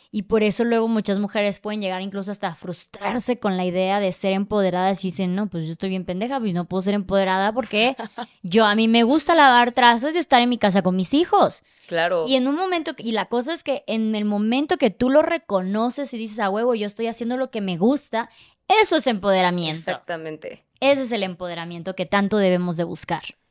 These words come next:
Speaker 2: Creo que lo que rescato con esto que acabas de decir es, debería de ser el equivalente a empoderamiento, libertad.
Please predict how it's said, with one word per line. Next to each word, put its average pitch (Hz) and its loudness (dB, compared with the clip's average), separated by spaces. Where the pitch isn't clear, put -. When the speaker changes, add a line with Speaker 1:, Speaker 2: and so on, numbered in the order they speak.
Speaker 2:
Creo 208 -4
que 254 -8
lo 190 -4
que 202 -6
rescato 196 -4
con 170 -8
esto 165 -8
que 180 -10
acabas 165 -6
de 165 -4
decir 160 -8
es, 180 -8
debería 220 0
de 269 0
ser 220 -4
el 214 -2
equivalente 175 -6
a 185 -6
empoderamiento, 165 -8
libertad. 147 -10